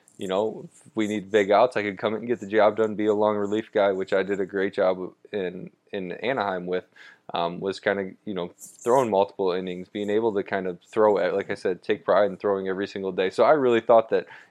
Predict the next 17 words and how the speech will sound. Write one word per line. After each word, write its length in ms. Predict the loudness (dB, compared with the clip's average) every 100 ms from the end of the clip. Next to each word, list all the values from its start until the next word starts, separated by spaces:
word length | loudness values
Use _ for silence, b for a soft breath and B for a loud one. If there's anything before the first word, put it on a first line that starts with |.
| -8
Anaheim, 480 | -2 0 2 2 2
I, 220 | 2 2
I 40 |
proved 300 | -2 2 2
myself 480 | 2 0 2 2 2
to 80 | -8
be 480 | -8 -6 -4 -6 -8 b b b b 0
someone 320 | 2 4 2
who 100 | 0
could 160 | 0
do 140 | 4 6
that 120 | 6
in 120 | 4
the 40 | -2
big 220 | -2 0
leagues. 260 | -4 -4
Now, 380 | 0 0 0 -4